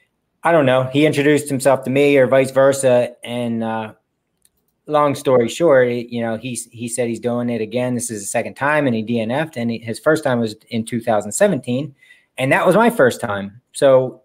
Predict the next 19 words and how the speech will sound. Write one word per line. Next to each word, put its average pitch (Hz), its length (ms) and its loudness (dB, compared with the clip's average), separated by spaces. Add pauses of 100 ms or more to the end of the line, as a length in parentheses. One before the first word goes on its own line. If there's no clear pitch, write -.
we 147 180 -4
ran, 147 460 0
you 127 200 -6
know, 120 120 0
we 135 180 -4
ran 135 300 -4
that 135 200 -6
race 123 280 -4
together 120 280 -4
in 117 80 -6
two 131 120 -12
thousand 120 300 -4
seventeen 127 680 -8 (460)
and 117 200 -2
didn't 123 200 2
even 110 320 -4 (140)
know 156 220 4
each - 180 -2
other. 117 380 2